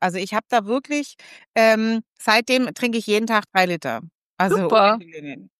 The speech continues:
Speaker 2: Ja, das ist super. Und ich hab so einen,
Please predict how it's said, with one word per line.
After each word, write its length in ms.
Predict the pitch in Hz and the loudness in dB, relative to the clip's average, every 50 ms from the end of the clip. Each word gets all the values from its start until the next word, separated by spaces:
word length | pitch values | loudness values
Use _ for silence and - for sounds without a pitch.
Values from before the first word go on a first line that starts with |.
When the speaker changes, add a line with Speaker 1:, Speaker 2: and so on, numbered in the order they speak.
| _ _ _ _ _ - | _ _ _ _ _ -8
Speaker 2:
Ja, 260 | 233 247 311 359 330 277 | -6 -6 -6 -6 -8 -8
das 160 | - 214 202 220 | -8 -8 -6 -6
ist 160 | 226 220 - | -6 -6 -6
super. 260 | - 285 240 - 220 - - - - 214 - | -6 -4 -2 -2 -2 -2 -4 -8 -14 -6 -4
Und 120 | 247 220 | -4 -2
ich 140 | 240 262 - | -2 0 0
hab 180 | 311 294 285 - | 0 0 0 -4
so 140 | - - 277 | -4 -4 -2
einen, 480 | - - 247 254 254 254 254 254 254 | 0 0 0 0 0 -2 -2 -4 -6